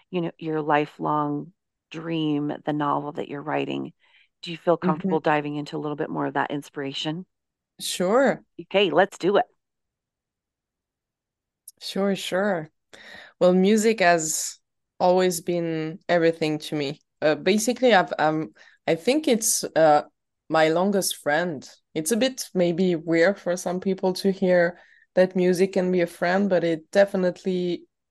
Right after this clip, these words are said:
Speaker 2: all, has always been my best friend, I think, uh, since I was a little kid.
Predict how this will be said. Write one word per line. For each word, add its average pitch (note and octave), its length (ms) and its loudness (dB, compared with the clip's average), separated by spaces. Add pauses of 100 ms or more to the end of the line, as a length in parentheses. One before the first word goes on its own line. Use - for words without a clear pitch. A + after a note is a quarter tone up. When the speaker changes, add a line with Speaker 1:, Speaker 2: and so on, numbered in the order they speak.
(140)
Speaker 2:
all, E3 560 2 (320)
has F3 400 -6
always E3 360 0
been D#3 260 -4
my D3+ 160 2
best D3 280 0
friend, - 300 -10
I B1 100 -8
think, - 380 -12 (800)
uh, C#3 220 4
since E3+ 340 0
I C#3 120 2
was C3+ 520 -2
a C#3 40 -4
little C#3+ 280 0
kid. C3 440 -6